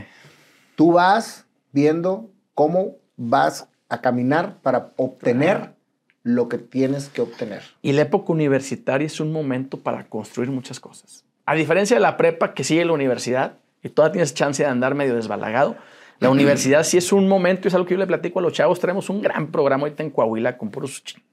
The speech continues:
Speaker 2: jóvenes líderes, eh, de universidades de todas las regiones, y lo que les digo, a ver, la universidad es un momento en, en el que ustedes pueden aprovechar la construcción de su vida profesional.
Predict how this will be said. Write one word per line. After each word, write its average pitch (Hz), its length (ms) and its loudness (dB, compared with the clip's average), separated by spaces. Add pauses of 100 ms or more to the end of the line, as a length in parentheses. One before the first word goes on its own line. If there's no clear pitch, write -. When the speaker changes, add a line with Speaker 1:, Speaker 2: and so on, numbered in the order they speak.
(160)
Speaker 2:
jóvenes 131 600 -2 (440)
líderes, 123 600 2
eh, - 100 -6
de 104 220 -2
universidades 107 560 -2
de 117 60 0
todas 123 180 0
las 131 100 0
regiones, 117 480 -8 (340)
y 120 60 0
lo 120 100 2
que 127 80 -4
les 127 120 0
digo, 143 120 2
a 143 40 4
ver, 143 160 2
la 139 80 0
universidad 139 720 0
es - 180 -8
un 180 140 -4
momento 151 560 -6 (540)
en, 120 280 -2
en 123 160 -2
el 117 100 -2
que - 60 -8
ustedes 147 300 -2
pueden 160 240 -2
aprovechar 151 720 -2 (1300)
la 120 200 -2
construcción 139 640 -4
de 151 80 -4
su 139 160 -6
vida 117 200 -2
profesional. - 800 -14